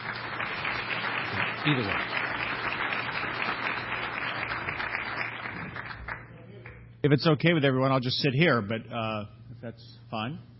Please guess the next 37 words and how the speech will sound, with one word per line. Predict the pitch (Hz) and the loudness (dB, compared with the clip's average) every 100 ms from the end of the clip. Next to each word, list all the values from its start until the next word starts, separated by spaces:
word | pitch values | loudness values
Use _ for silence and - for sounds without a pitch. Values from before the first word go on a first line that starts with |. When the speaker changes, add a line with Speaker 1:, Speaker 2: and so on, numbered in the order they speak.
| - - - - | -20 -20 -18 -4
Speaker 2:
Uh, | 131 123 123 123 123 | 0 4 4 2 2
thank | 175 165 | 0 0
you, | |
Ron. | 147 143 151 160 | 0 2 0 -2
It's | 147 117 | -8 -10
a | |
pleasure | 117 151 117 | 0 0 0
to | 131 | 0
be | 143 147 | 0 2
here. | 151 160 170 - | 2 0 -2 -4
Um, | 131 127 123 123 127 - - - - | 2 4 4 2 0 -6 -18 -20 -4
as | 135 135 123 - - | 2 2 2 -4 -4
Ron, | 147 156 151 147 143 | 2 4 4 2 -2
uh, | 131 | -4
mentioned, | 127 151 180 - 147 131 - - - - | 0 4 4 4 4 2 -2 -14 -16 -2
uh, | 127 123 123 127 208 139 120 - | 2 2 2 -2 -8 -10 -10 -6
the, | 135 127 | -2 0
the | 127 | 0
data | 120 196 202 | 6 8 8
I'm | 160 151 | 6 4
gonna | 147 | 4
use, | 143 156 151 | 6 6 6
and | 139 | 4
I'm | 151 | 2
gonna | 143 | 2
do | 131 135 | 0 0
kind | 139 | 0
of | 131 | -2
the | 120 | -2
broad | 120 139 131 | 2 2 4
overview | 135 147 135 113 117 107 | 2 0 -2 -2 -2 0
of | |
this | 101 104 - | -2 -6 -6
panel, | 113 110 104 - - - - - | -2 -2 -4 -8 -16 -18 -18 -6
uh, | - 127 135 | 2 2 4
is | 156 147 127 - | 4 4 4 2
based | 160 185 180 - | 6 8 8 2